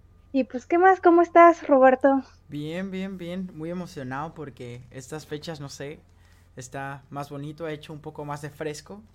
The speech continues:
Speaker 2: no sé, se siente, ya huele a pancito, ya, ya siento como que más emoción, ¿no? Por estar, y, y lo, por estar en estas fechas y, y que ya se está acabando el año casi, así me siento.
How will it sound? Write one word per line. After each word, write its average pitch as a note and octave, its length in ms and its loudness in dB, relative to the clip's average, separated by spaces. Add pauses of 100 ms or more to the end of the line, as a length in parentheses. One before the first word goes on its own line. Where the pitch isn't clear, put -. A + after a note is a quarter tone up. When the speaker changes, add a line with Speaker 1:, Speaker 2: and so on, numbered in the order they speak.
Speaker 2:
no C#3+ 120 -14
sé, D#3 120 -14
se D#3+ 120 -10
siente, D3+ 360 -12
ya C#3 180 -8
huele C#3+ 260 -10
a C#3 120 -10
pancito, D3+ 600 -12 (240)
ya, C3 320 -18 (540)
ya D3+ 120 -8
siento D#3+ 280 -12
como D3 240 -14
que C3+ 120 -16
más D3 260 -14
emoción, D3+ 500 -10
¿no? C#3+ 140 -12
Por C3+ 160 -10
estar, C#3 340 -12 (180)
y, C#3 100 -14
y C#3 260 -12
lo, C#3 260 -10 (240)
por C#3 180 -12
estar D3 280 -8
en E3 100 -8
estas E3+ 400 -14
fechas F3 460 -10
y, C#3+ 340 -12
y C3 60 -18
que C#3+ 140 -14
ya C#3+ 120 -10
se F#3 60 -14
está F#3 140 -10
acabando F#3+ 400 -10
el F#3 80 -10
año F3+ 320 -10
casi, D#3+ 300 -18 (720)
así C#3+ 180 -12
me D#3+ 100 -10
siento. E3 340 -12